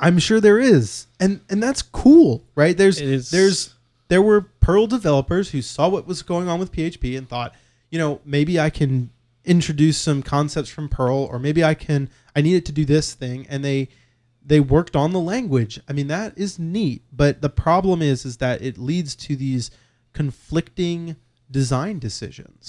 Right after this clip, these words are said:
Speaker 2: Mm-hmm.
Speaker 1: Someone wants to write their, their, um, method in C-like syntax because
Speaker 2: Mm-hmm.
Speaker 1: that's what they're familiar with. Someone else is like, "No, I, I do C plus plus dev.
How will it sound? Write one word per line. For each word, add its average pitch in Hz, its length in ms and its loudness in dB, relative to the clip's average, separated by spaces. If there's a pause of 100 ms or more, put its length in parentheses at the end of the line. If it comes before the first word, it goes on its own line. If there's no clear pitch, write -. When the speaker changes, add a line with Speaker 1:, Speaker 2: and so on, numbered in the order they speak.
(120)
Speaker 2:
Mm-hmm. 120 220 -4 (200)
Speaker 1:
Someone 143 420 0
wants 160 240 -2
to - 140 -4
write 143 340 -2
their, 151 400 -2 (360)
their, 151 440 -2 (260)
um, 131 640 0 (380)
method 151 460 0
in 139 460 -4 (480)
C-like 180 680 -4
syntax 185 800 -6
because 123 280 -4
Speaker 2:
Mm-hmm. 117 60 -2
Speaker 1:
that's 143 240 -2
what 151 80 -10
they're 165 100 -6
familiar 143 460 -8
with. 170 180 -6
Someone 135 360 -8
else 139 240 -6
is 139 120 -10
like, 131 160 -8
"No, 226 120 -10
I, 160 300 -6
I 160 60 -4
do 170 140 -10
C - 140 -14
plus 139 240 -10
plus 156 260 -8
dev. 127 360 -10